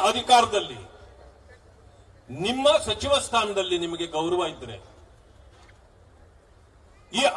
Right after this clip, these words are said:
ಆರೋಗ್ಯದ ಬಗ್ಗೆ ನಿಮಗೇನಾದ್ರೂ ಗಮನ, ಗೌರವ ಇದ್ರೆ, ಇಷ್ಟೊಂದು ಸೇವೆ ಮಾಡಿರ್ತಕ್ಕಂಥ ಹೆಣ್ಣು ಮಕ್ಕಳು ಬಂದು ಇಲ್ಲಿ ಕುಳಿತಿರ್ತಕ್ಕಂಥ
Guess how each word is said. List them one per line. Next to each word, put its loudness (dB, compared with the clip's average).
ಆರೋಗ್ಯದ 8
ಬಗ್ಗೆ -2
ನಿಮಗೇನಾದ್ರೂ 2
ಗಮನ, 2
ಗೌರವ 2
ಇದ್ರೆ, -12
ಇಷ್ಟೊಂದು 0
ಸೇವೆ 4
ಮಾಡಿರ್ತಕ್ಕಂಥ -2
ಹೆಣ್ಣು 0
ಮಕ್ಕಳು 0
ಬಂದು -2
ಇಲ್ಲಿ -4
ಕುಳಿತಿರ್ತಕ್ಕಂಥ -4